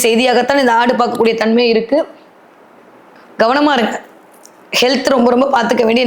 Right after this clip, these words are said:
நேரம். ஹெல்த், வெல்த் ரெண்டுமே தேவைப்படக்கூடிய நேரம். யார்கிட்டயும் நம்பி பணத்தை கொடுக்கவும் வேண்டாம், பணம் வாங்கவும் வேண்டாம். பணம்ன்ற விஷயத்துல யாராவது கேட்டா அவங்க கண்டிப்பா திரும்ப கொடுக்க மாட்டாங்க இந்த நேரத்துல வரக்கூடிய ஆட்கள். அதனால கவனமா இருந்துக்கோங்க. நீங்க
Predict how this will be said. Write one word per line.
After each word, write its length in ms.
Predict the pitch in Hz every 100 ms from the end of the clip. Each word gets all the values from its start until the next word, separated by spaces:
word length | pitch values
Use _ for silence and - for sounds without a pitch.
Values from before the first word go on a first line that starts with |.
| 220
நேரம். 240 | 233 - - - - - -
ஹெல்த், 340 | 240 254 - 277 - -
வெல்த் 300 | 247 226 339 480 233
ரெண்டுமே 300 | 233 247 269 269
தேவைப்படக்கூடிய 560 | 240 247 240 240 262 247
நேரம். 200 | 220 247
யார்கிட்டயும் 340 | 226 233 240 254
நம்பி 140 | 233 262
பணத்தை 220 | 233 240 254
கொடுக்கவும் 340 | 240 240 262 233
வேண்டாம், 240 | 254 269
பணம் 220 | 226 233 226
வாங்கவும் 360 | 233 240 254 233
வேண்டாம். 280 | 226 269 - - - - - -
பணம்ன்ற 360 | 240 285 294 254
விஷயத்துல 420 | 247 247 247 269 285 233
யாராவது 320 | 240 247 262 247
கேட்டா 200 | 240 254
அவங்க 120 | 269 196
கண்டிப்பா 260 | 220 233 254
திரும்ப 180 | 240 254 220
கொடுக்க 200 | 247 247
மாட்டாங்க 340 | 240 220 226 247 247
இந்த 100 | 220
நேரத்துல 260 | 233 247 247
வரக்கூடிய 320 | 226 233 233 220
ஆட்கள். 260 | 214 285
அதனால 180 | 262 240 254
கவனமா 280 | 220 233 254
இருந்துக்கோங்க. 380 | 226 214 220 233 - - - - - 247
நீங்க 180 | 302